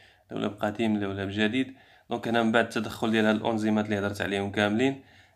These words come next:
تحيدوا لي هاد لي فخاغمو هادو كانوا كيتسموا قطع اوكازاكي، قطع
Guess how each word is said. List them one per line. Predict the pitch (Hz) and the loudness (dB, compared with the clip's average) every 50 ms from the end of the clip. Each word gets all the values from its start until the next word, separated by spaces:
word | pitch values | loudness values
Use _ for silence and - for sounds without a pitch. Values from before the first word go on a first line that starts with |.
| _ - | _ -10
تحيدوا | - - 127 120 120 123 143 147 | 0 2 4 4 6 6 6 6
لي | 135 131 127 120 | 6 6 4 4
هاد | 113 113 117 | 4 2 2
لي | 117 120 113 | 2 0 -4
فخاغمو | 110 - 123 120 113 117 117 113 110 110 | -4 -4 -4 -4 -2 -2 -2 0 0 0
هادو | 110 113 107 | 0 -2 -2
كانوا | 113 110 110 107 | -2 -2 -2 -2
كيتسموا | 113 107 107 - - 113 110 110 107 | -4 -6 -8 -6 -4 -2 0 0 0
قطع | 110 113 113 - 110 98 - | -2 -4 -2 -2 -4 -4 -4
اوكازاكي، | - 113 - - 110 101 107 104 98 98 - 127 135 - - _ _ _ _ _ _ _ _ _ _ _ _ _ _ _ _ _ _ _ _ _ _ _ _ _ _ _ _ - | -6 -6 -6 -4 -6 -4 -4 -6 -6 -8 -10 -12 -14 -14 -18 _ _ _ _ _ _ _ _ _ _ _ _ _ _ _ _ _ _ _ _ _ _ _ _ _ _ _ _ -8
قطع | 113 107 107 - 120 113 104 92 - - | -8 -6 -4 0 0 0 0 0 -4 -8